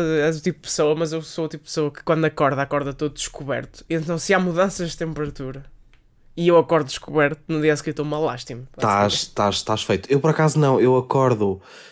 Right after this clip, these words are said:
Speaker 2: por acaso isso não me acontece. Eu mexo-me, mas de alguma maneira,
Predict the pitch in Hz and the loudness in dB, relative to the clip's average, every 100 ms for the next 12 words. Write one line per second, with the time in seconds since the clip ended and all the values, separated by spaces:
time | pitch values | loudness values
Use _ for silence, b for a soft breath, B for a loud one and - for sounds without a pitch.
0 | B - 123 147 143 - 151 139 127 120 | B -4 0 2 0 2 2 4 0 0
1 | 76 - 110 117 123 135 147 - 156 160 | -2 2 2 4 6 6 4 0 0 2
2 | 131 131 131 131 147 143 135 120 110 98 | 2 2 2 4 4 6 6 4 4 4
3 | 98 131 | 2 -2